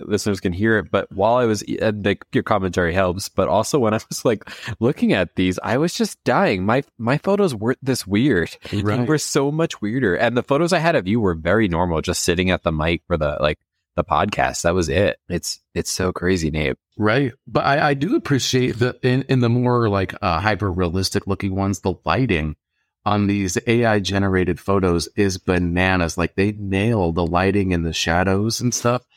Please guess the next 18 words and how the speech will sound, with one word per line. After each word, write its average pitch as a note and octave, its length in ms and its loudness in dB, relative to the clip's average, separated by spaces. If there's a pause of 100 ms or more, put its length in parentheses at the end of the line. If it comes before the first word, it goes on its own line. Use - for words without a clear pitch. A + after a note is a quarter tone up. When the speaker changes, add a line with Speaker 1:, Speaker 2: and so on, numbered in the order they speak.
(180)
Speaker 2:
and G2 120 0
it F#2 40 2
really C3 240 2
makes F#2 300 0
things F2 220 -2
pop. G2+ 440 -4 (380)
But G2+ 180 0
then C3 300 2
you F#2+ 180 0
scroll G#2+ 440 0
through A2+ 480 0
and G2 200 0
then C3+ 200 2
you G2 80 2
get F#2 240 0
to F2+ 120 -4
something F2+ 540 0 (460)
where F#2+ 560 -2